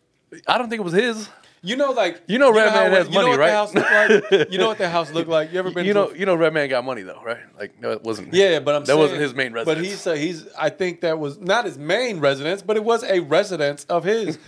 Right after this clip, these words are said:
Speaker 1: <laughs>
Speaker 2: Listen, you know that, you know when you used to be, uh, when you were younger and you go into a friend's house, right? And, um,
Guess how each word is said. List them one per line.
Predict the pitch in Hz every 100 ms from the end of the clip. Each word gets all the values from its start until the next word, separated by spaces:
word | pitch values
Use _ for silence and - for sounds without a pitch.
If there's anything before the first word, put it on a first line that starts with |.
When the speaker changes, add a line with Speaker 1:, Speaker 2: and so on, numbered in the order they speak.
| 330
Speaker 1:
<laughs> | -
Speaker 2:
Listen, | - 220 214 131 113 _ - -
you | 170
know | 220 220
that, | 202 - 190
you |
know | 190 190
when | 170
you | 170
used | 175 175
to | 165
be, | 165 156
uh, | 156 156 143 139
when | 165 160
you |
were | 156
younger | 147 165 170 160 -
and | 165
you | 151
go | 165
into | 147 131
a |
friend's | 123 165 160
house, | 156 160 160 -
right? | 151 165 - _ _ _ _ _ - - _
And, | 180 151 147
um, | 139 131 120 113